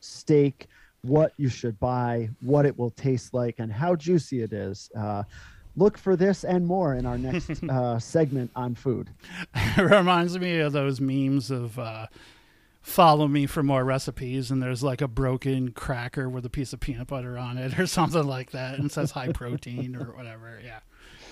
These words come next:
Speaker 2: Uh, that's what I just did. Anyway,
Speaker 1: Wow.
Speaker 2: huge,
Speaker 1: Yeah.
Speaker 2: you know, and he's getting patted on the back, Scherzer is, by the media and everybody for doing that and not big timing these guys.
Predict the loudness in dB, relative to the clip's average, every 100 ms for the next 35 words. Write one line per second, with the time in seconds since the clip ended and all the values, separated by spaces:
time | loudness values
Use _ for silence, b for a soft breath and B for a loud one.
0 | B -14 -14 -14 -14 -12 -12 -12 -16 -16
1 | -18 -20 _ 4 6 6 4 2 -6 -10
2 | -8 -8 0 4 4 4 2 0 -2 -8
3 | -12 -2 2 6 6 6 4 4 4 2
4 | 2 2 4 2 0 4 4 4 2 2
5 | 0 0 0 0 0 -2 -2 -4 -2 -2
6 | 0 0 2 0 0 0 -2 -2 -2 -4
7 | B B -2 0 2 2 2 2 2 4
8 | 6 6 4 2 -4 0 2 2 2 0
9 | 0 0 2 2 4 0 -4 -6 -8 -10
10 | -8 -10